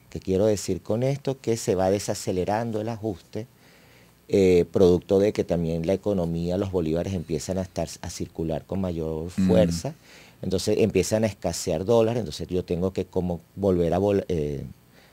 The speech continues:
Speaker 1: pasar dólares a bolívares en varias, alguna, en,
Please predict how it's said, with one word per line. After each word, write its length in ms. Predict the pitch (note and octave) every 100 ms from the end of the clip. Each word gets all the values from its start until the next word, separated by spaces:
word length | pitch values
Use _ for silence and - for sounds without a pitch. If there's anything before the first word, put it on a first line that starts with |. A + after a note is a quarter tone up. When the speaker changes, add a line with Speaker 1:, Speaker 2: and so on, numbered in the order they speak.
| _ _ _ -
Speaker 1:
pasar 380 | E2+ - D#2+ F2
dólares 400 | G2+ G2+ G#2+ G#2
a 60 |
bolívares 500 | F#2 E2+ F2 F2+ G2+
en 140 | F#2 D#2+
varias, 280 | D2 E2
alguna, 420 | F2+ E2+ D2+ D#2+ D#2
en, 180 | F2